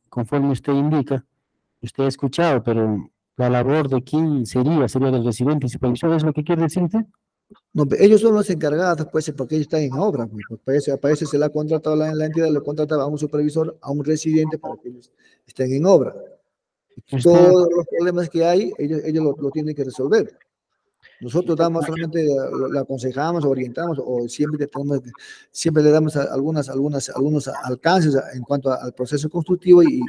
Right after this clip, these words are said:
Speaker 2: y a los materiales que faltan también, también, este, en obra.
Speaker 1: Hasta la fecha de que usted elaboró, que ha indicado dos meses aproximadamente,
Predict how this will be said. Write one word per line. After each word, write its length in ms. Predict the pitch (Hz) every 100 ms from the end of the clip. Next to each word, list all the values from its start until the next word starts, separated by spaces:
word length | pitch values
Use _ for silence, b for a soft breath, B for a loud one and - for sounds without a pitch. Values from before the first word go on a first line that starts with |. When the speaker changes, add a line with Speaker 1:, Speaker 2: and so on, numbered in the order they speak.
| 131
Speaker 2:
y 260 | 160 202 b b b
a 100 | -
los 160 | 160 170
materiales 460 | 170 170 170 165 165
que 140 | 135
faltan 280 | 135 127 127
también, 220 | 131 127
también, 300 | 120 127 127
este, 240 | 127 135 131
en 100 | 185
obra. 240 | 175 104 - _ _ _ _ _ b b b
Speaker 1:
Hasta 260 | - 127 151
la 120 | 147
fecha 300 | 143 185 180
de 320 | 151 147 135 113
que 100 | 139
usted 220 | 123 -
elaboró, 500 | 147 135 131 135 135
que 140 | 135 127
ha 20 |
indicado 560 | 127 120 120 131 123
dos 220 | 117 123 123
meses 480 | 123 123 123 117
aproximadamente, 880 | 120 120 - 127 120 120 120 120 120